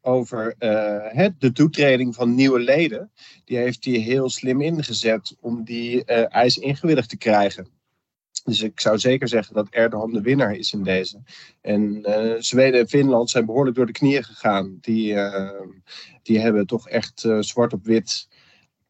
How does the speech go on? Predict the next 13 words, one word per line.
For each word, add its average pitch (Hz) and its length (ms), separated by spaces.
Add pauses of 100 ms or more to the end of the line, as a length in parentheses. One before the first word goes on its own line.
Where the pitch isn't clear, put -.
vastgelegd 120 1000 (340)
dat 120 260
ze 113 380
stoppen 135 420
met 127 120
het 117 140
steunen 123 440
bijvoorbeeld 117 440
van, 117 380
eh, 170 220
de 135 100
Syrisch-Koerdische 123 760
strijdgroep, - 760